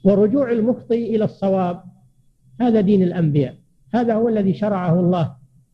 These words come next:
لإبراهيم وموسى وعيسى ومحمد صلى الله عليه وسلم، وهؤلاء هم أولو العزم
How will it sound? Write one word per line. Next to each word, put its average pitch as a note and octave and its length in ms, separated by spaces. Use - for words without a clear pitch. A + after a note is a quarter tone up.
لإبراهيم F#3+ 840
وموسى F#3+ 600
وعيسى F#3 680
ومحمد G3 640
صلى F3+ 200
الله F3+ 120
عليه D#3+ 260
وسلم، C#3+ 420
وهؤلاء G#3+ 680
هم B3 240
أولو G#3+ 180
العزم D#3 400